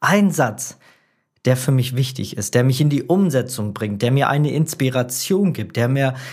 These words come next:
den nötigen Impuls gibt, jetzt endlich in diesem Bereich etwas zu tun. Die anderen neunzig Prozent wusste ich alle schon, aber dieser eine Satz,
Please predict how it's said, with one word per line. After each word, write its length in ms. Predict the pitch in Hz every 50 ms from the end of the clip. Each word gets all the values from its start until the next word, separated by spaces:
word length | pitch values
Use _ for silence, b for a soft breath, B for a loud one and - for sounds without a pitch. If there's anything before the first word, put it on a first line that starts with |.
| B B
den 260 | - 135 131 135 131 127
nötigen 580 | 131 135 151 196 262 254 - 226 202 185 175
Impuls 580 | - 135 139 127 - - 156 185 202 202 - -
gibt, 240 | - 165 160 160 -
jetzt 260 | 123 120 120 - - -
endlich 460 | 127 143 180 202 202 190 180 - -
in 120 | 120 120 117
diesem 320 | 131 147 175 170 170 165
Bereich 360 | 139 123 127 123 131 135 127
etwas 340 | 98 - - - 117 107 -
zu 140 | - - 107
tun. 320 | - - 107 98 98 98 B B B B B B B B B B B B B B B B B -
Die 100 | 127 123
anderen 320 | 135 165 214 226 214 190 185
neunzig 380 | 185 185 185 180 - 160 -
Prozent 440 | - 156 147 - - 143 135 123 127
wusste 260 | 147 151 - - 120
ich 120 | 113 - 123
alle 160 | 120 120 113
schon, 220 | - - 113 107
aber 180 | 107 101 113 110
dieser 340 | 104 143 170 202 202 180 -
eine 200 | - 143 139 123
Satz, 380 | 107 107 95 90 - - -